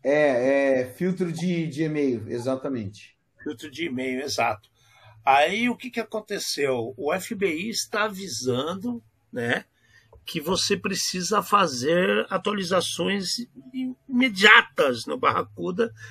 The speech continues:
Speaker 2: que descobriram problemas, inclusive de injeção, é, remota de informações, né? Então, aí eu falo assim, cara, pô, cara, quem que é dono do Barracuda?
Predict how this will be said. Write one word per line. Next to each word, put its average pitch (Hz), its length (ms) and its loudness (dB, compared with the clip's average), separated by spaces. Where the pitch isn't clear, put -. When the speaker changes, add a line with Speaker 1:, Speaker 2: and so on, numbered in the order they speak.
Speaker 2:
que - 80 -10
descobriram 196 720 -4
problemas, 185 880 0
inclusive 156 560 -6
de 190 140 -2
injeção, 185 800 4
é, 143 480 4
remota 185 560 2
de 180 100 -6
informações, 175 880 -4
né? 139 180 -6
Então, 214 140 -2
aí 226 160 4
eu 254 120 4
falo 226 280 2
assim, 170 400 -2
cara, 151 500 -2
pô, 233 380 0
cara, 185 380 -6
quem 466 200 0
que 440 100 2
é - 60 4
dono 131 480 6
do 123 100 -2
Barracuda? 107 920 0